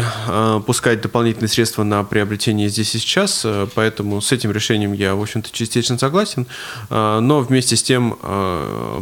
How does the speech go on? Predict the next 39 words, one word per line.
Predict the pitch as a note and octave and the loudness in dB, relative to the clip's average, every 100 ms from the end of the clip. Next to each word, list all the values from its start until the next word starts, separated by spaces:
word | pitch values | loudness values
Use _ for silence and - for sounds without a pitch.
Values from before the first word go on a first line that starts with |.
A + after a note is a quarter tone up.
| A2 | 0
полностью | B2+ A#2 - G2+ | 0 0 0 -2
лишать, | G#2 A2 G2+ - | 0 0 0 -4
э, | G#2 G2+ G2+ | -2 -2 0
праздника | C3+ D3 B2 - G2 - - - | 0 2 0 0 -2 -4 -14 -10
в | A#2 G#2+ G#2 G2 F#2 | -8 0 2 2 0
и | D#2 | -2
так, | A#2 C#3+ - | 0 0 0
собственно, | - - G2+ | -8 -4 -4
депрессивное | G2 A2 - G#2+ G#2 | -4 -6 -2 0 0
время, | G2+ C3+ D3 G2+ - - - B2 | 0 0 2 0 -4 -16 -14 -8
э, | G#2+ G2 F#2+ A2+ | -6 -6 -6 -2
конечно, | G#2+ G#2+ - | -2 -2 0
тоже | B2 A2 | 0 2
не | G#2 | 0
было | A2 | 0
правильным | G#2 A#2+ A#2 B2 | 0 0 2 0
решением, | C3 G3+ E3 | 0 2 2
поэтому | A2+ A#2+ B2+ A#2+ A#2 A2 | 2 0 0 0 0 0
мы | G#2+ | 0
видим, | A#2+ C#3+ | 0 0
что | A#2+ - G#2+ | -2 0 0
для | G2+ G2+ | 2 0
детей, | G3 - A#2+ G2+ - - A2 | 0 -2 0 0 -2 -12 -10
собственно, | - G#2+ - F#2+ | -6 -6 -2 -4
мероприятия | A2 G#2+ - G#2 F#2 - | -2 -2 0 0 0 -4
продолжатся. | - G#2+ F3+ G#3 F#3 - | -2 0 2 0 -2 -2
Я | B2+ C3+ | 0 0
думаю, | D3+ C#3 B2 | 0 0 -2
что, | - A#2+ - - - - | 0 0 0 -12 -14 -2
э, | A#2 G#2+ G#2+ | 0 2 2
так | C#3 C3 | 0 2
или | A#2 | 2
иначе, | A2+ C3 B2 B2 G#2 G#2 G2+ A1 - | 4 4 4 2 4 2 0 0 -6
в | - | -4
общем-то, | A2 - G#2+ G#2+ | -4 -4 -2 0
и | G2+ F#2 - G#2 G2+ G2 | 2 0 -4 -4 0 0
по | F#2+ A#2 | -2 -2
стране | - C3 C3+ | 2 4 4
тоже, | G#2+ G2+ - F#2 | 2 -4 -6 -8